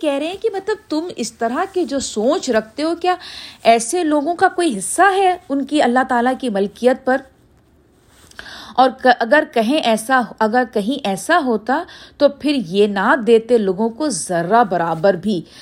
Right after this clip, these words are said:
نکیرہ، نکیرہ کا مطلب میں پہلے آپ کو بتا چکی ہوں، جو کھجور کی جو، آ، بیج ہوتا ہے اس کا جو باریک سا بال ہوتا ہے وہ ہوتا ہے نکیر، نکیر۔ تو یہاں پہ اللہ تعالیٰ کہہ رہے ہیں کہ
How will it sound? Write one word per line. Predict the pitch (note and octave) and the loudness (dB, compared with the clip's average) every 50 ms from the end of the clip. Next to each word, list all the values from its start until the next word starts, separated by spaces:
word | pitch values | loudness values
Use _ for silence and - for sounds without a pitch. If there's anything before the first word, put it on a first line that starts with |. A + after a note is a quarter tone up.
| - - - | -20 -14 -4
نکیرہ، | G3+ G#3+ G#3+ G#3+ - - A#3+ A#3+ B3 C4 D#4+ G4 A4 - - _ - | -2 -2 -2 -2 -4 -4 -2 2 4 4 4 4 2 -2 -8 _ -10
نکیرہ | - G#3 - - G#3 G#3+ A3+ A#3+ A3+ | -8 -8 -4 0 2 4 4 4 4
کا | B3 | 0
مطلب | G#3+ G#3+ G#3+ A3+ G#3+ | -2 -2 -2 0 0
میں | G#3+ G#3 | 0 0
پہلے | G#3 G3+ F#3+ G#3 | 0 0 0 0
آپ | A#3 A3+ | 0 0
کو | A#3 | 0
بتا | G#3+ G3 G3+ G3 A3+ A3 | -2 0 0 -2 -2 -2
چکی | A#3+ A3+ A3 A#3 B3 | -4 -8 -6 -6 -8
ہوں، | D4 - - - - - - - - | -8 -10 -12 -18 -20 -20 -20 -18 -16
جو | G3+ E3+ G3+ G3+ G3 F#3+ F#3 F3 F3 | -4 0 2 4 4 4 2 2 -2
کھجور | - G#3 F#3+ F#3+ D#3+ G#3 B3 C#4 | -2 -2 -2 0 0 0 0 0
کی | - - B3+ A#3+ | -2 -2 -2 0
جو، | G3+ G#3+ G3+ G3 F#3 E3 - - | 4 4 4 4 4 2 -2 -6
آ، | - D3+ F3 E3 E3 E3 D#3+ D#3+ | -4 -2 0 0 0 0 -2 -2
بیج | D#3+ A3+ C#4 D4 - A#3+ | 0 0 0 0 0 0
ہوتا | B3 A3+ A#3 A#3+ A#3+ | -2 0 2 2 2
ہے | A#3+ | 2
اس | A#3 - G#3 - | 2 0 -4 -6
کا | - - G#3+ | -4 -4 -2
جو | G#3 G#3 G3 D#3+ - | -2 -2 -4 -4 -4
باریک | E3 D#3+ E3 D#3+ G3 C4 B3 - | -4 -4 -2 -2 -2 -4 -6 -6
سا | - G#3+ | -4 -4
بال | F#3+ D#3+ D#3+ D3+ D#3 F3 G3+ | -4 -2 -2 0 0 2 2
ہوتا | G#3 G#3 G#3 - C4+ | 2 0 0 -2 -2
ہے | D4+ C#4+ | -4 -2
وہ | G3 E3+ F#3+ | -2 -2 -2
ہوتا | G3+ F#3+ - - B3 | -2 -2 -2 -2 -4
ہے | D4 B3+ A#3 - - F3 | -4 -4 -8 -12 -10 -8
نکیر، | D#3+ D#3 - - - F3 E3 E3 D#3+ - - - - - - - - - | -8 -8 -8 -10 -10 -8 -6 -6 -8 -8 -12 -20 -20 -20 -20 -14 -2 2
نکیر۔ | B3 B3+ A#3+ - G#3+ G3+ F#3+ - - - - - - - - - - - - - - | 2 2 2 2 0 0 0 0 -2 -6 -18 -20 -20 -20 -20 -20 -20 -20 -20 -8 -2
تو | - F4+ | 2 4
یہاں | F4 D#4 E4+ F4+ | 6 6 4 4
پہ | F#4 | 2
اللہ | F4+ E4+ E4 | 0 2 2
تعالیٰ | E4 D#4 E4 E4 E4 | 4 4 4 2 2
کہہ | D#4+ D4+ C#4 | 2 0 0
رہے | C#4 D4+ | 0 0
ہیں | E4 D#4 | -2 0
کہ | - E4+ | 0 0